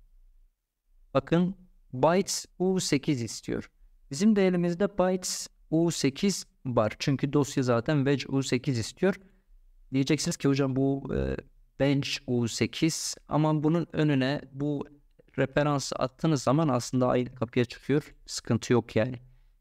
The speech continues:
Ee, biri vektör, biri vektör slices dediğimiz, array slices dediğimiz, yani bir vektörün tamamının bir kısmını da okuyabilirsiniz.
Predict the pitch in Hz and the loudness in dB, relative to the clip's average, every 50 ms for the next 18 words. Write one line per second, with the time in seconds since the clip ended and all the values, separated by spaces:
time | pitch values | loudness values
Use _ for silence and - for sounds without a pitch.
0 | _ _ _ _ - 127 123 113 113 110 110 110 - - - 123 127 139 135 139 | _ _ _ _ -4 -2 0 2 2 0 0 -2 -4 -8 -6 -2 0 2 2 2
1 | 135 131 131 123 - - - 185 170 151 127 135 131 151 156 156 - - 135 131 | 2 0 0 -2 -2 -2 -2 -2 0 0 0 0 2 2 2 0 -2 -2 -2 -2
2 | 131 123 - - 147 143 - - - - 131 135 131 123 - 127 120 - - 127 | -2 -2 -2 -2 -2 -2 -2 -4 -4 -2 -2 -2 -2 -2 -4 -6 -6 -4 -4 -4
3 | 113 117 113 117 110 - - - 120 113 123 123 120 120 - - 123 123 120 117 | -2 0 0 -2 -2 -4 -4 -4 -2 -2 -2 -2 -2 -4 -4 -4 -2 -2 -2 -4
4 | - 127 117 - - 120 113 117 117 113 151 156 143 131 127 143 160 156 156 147 | -6 -10 -6 -4 -4 -2 0 -2 0 2 2 2 2 0 0 0 0 0 0 0
5 | 147 147 143 - - - 147 160 160 147 - - - 160 143 123 120 120 127 139 | 0 -2 -2 -2 -2 -2 0 0 -2 -2 -2 -2 0 0 0 0 0 0 0 0
6 | 160 170 160 143 135 160 175 175 185 190 - - 151 - - - 147 151 156 131 | 0 -2 -2 -2 -2 -2 -2 -2 -4 -6 -6 -4 -4 -4 -2 0 0 0 2 0
7 | 123 117 110 - - - 123 120 120 117 117 - - - 143 175 190 - - | 0 0 -2 -2 -2 -2 -2 0 0 -2 -2 -2 -2 -2 0 0 0 -2 -6